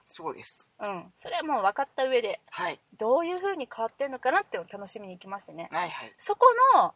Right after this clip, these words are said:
Speaker 2: 良かったなと思ったとこと、
Speaker 1: うん。
Speaker 2: ちょっと悪かったなと思ったところを話したいと思います。
Speaker 1: はい。心して聞きたいと思います。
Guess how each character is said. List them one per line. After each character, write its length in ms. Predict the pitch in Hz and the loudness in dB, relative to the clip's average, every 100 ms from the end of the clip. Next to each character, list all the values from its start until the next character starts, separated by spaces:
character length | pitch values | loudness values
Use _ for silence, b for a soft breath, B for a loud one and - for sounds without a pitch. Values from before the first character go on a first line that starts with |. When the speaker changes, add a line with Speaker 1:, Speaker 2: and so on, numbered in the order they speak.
| _ | _
Speaker 2:
良 80 | 254 | -2
か 120 | - | 0
っ 60 | 320 | 0
た 80 | - | 2
な 160 | 277 403 | 6 6
と 140 | - | 4
思 140 | 208 202 | -2 -2
っ 20 | |
た 120 | 190 | -4
と 100 | 180 | -8
こ 120 | - - | -10 -4
と、 280 | 320 339 180 | 4 4 4
Speaker 1:
う 40 | 208 | 0
ん。 20 | |
Speaker 2:
ち 60 | 233 | -4
ょ 40 | |
っ 40 | |
と 100 | - | 0
悪 220 | 175 214 302 | 2 4 6
か 80 | |
っ 20 | 349 | 4
た 80 | - | 4
な 160 | 294 427 | 2 2
と 140 | - | 2
思 140 | 208 190 | -2 -4
っ 20 | |
た 100 | 180 | -8
と 100 | 170 | -8
こ 140 | 175 | -8
ろ 120 | 165 | 2
を 100 | 247 | 2
話 260 | - 226 202 | 2 -2 -6
し 40 | |
た 100 | - | -4
い 80 | 202 | -4
と 80 | 175 | -6
思 120 | 175 | -6
い 40 | 202 | 0
ま 160 | 277 | 0
す。 200 | - - - | 0 -10 0
Speaker 1:
は 180 | 202 | 4
い。 140 | 240 - _ _ _ _ _ _ _ | 4 0 _ _ _ _ _ _ _
心 420 | - 190 240 226 | -14 0 4 6
し 80 | - | 4
て 120 | - | -4
聞 20 | |
き 180 | - - | -10 -4
た 140 | - 185 | 0 6
い 40 | |
と 100 | - | 8
思 80 | - | 12
い 20 | 508 | 12
ま 300 | 480 - - | 12 10 8
す。 140 | 415 | 6